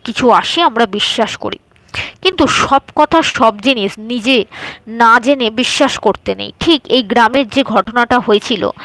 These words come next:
যে এখান থেকে শুরু থেকেই দেখা যাচ্ছে যে প্রতি রাত্রে কোনো না কোনো মেয়ে এই গ্রাম থেকে নিরুদ্দেশ হয়ে যাচ্ছে, হারিয়ে যাচ্ছে। প্রথমে সবাই ভাবলো ভূতের ভয়, তারপর ভাবলো বাঘে বুঝি খেয়ে নিচ্ছে,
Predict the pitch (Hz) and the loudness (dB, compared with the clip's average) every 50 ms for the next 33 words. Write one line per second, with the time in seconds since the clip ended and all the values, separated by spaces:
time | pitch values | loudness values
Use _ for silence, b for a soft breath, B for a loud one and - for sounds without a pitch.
0 | B B B B B _ 240 226 285 277 - 302 302 285 254 294 - 294 285 - | B B B B B _ 0 0 2 2 2 2 0 0 0 0 2 2 0 0
1 | - - 277 254 285 - - - - 302 311 262 226 226 226 - 269 240 247 247 | 0 0 0 0 0 0 -2 -2 0 0 0 2 2 0 2 2 2 2 2 0
2 | - - - 269 262 226 202 233 226 220 208 - _ _ _ _ _ _ _ _ | 0 -2 -2 0 0 2 2 2 2 2 2 0 _ _ _ _ _ _ _ _
3 | _ _ _ _ _ _ - - - - - - 240 247 - 269 247 214 214 202 | _ _ _ _ _ _ -20 -20 -20 -10 -2 0 0 0 2 2 4 4 4 4
4 | - - - 240 240 214 - B B B B B B B _ - 262 269 269 269 | 2 0 -2 0 2 2 2 B B B B B B B _ 0 2 4 4 4
5 | 269 277 269 262 - 269 254 262 262 254 240 233 254 247 220 185 208 b b b | 4 4 2 2 2 2 2 2 0 0 0 -2 -2 -2 -4 -6 -10 b b b
6 | b b - _ - 233 226 202 240 240 233 226 247 247 - 285 - 277 262 240 | b b -20 _ -16 -16 -14 -12 -8 -8 -8 -8 -8 -12 -16 -16 -14 -14 -10 -10
7 | 240 247 254 254 208 202 285 285 - - 262 202 190 185 202 202 _ - - 214 | -8 -8 -8 -8 -6 -4 -4 -4 -4 -4 -6 -6 -6 -6 -8 -8 _ -12 -16 -10
8 | - - 247 294 277 233 185 202 202 - _ _ - - - b b b b b | -8 -8 -8 -6 -8 -8 -10 -10 -12 -14 _ _ -20 -20 -20 b b b b b
9 | b - - 294 - 330 311 302 294 - 277 247 247 262 277 - - 240 240 233 | b -10 -10 -8 -8 -6 -8 -8 -8 -8 -6 -4 -4 -4 -4 -6 -6 -8 -6 -4
10 | 247 269 262 - - 240 - - 247 247 214 226 233 220 - b b b b b | -2 -4 -4 -4 -8 -8 -6 -4 -4 -4 -2 -2 -4 -4 -4 b b b b b
11 | b b b - 339 330 330 339 330 294 269 285 302 262 294 302 233 202 226 202 | b b b -6 -4 -2 -2 -2 -2 -2 -4 -6 -4 -2 -2 -4 -2 0 0 0
12 | 214 220 233 277 269 226 269 208 247 262 - - - 202 226 233 247 240 240 226 | 0 0 -2 -6 -6 -6 -8 -10 -10 -12 -14 -16 -14 -12 -10 -10 -8 -10 -12 -14
13 | _ - - 254 233 | _ -16 -14 -14 -14